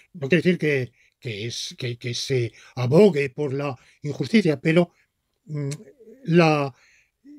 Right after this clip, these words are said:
lo, lo que ahora se quiere es no tener la mente puesta de manera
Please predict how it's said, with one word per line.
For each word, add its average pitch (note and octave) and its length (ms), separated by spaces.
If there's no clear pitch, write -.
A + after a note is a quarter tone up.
lo, E3 240
lo D3+ 200
que F3+ 120
ahora G#3 280
se C3 160
quiere E3 460
es E3 460
no E3 360
tener D#3+ 380
la D3 140
mente D3 420
puesta D3 540
de C#3 220
manera D3 680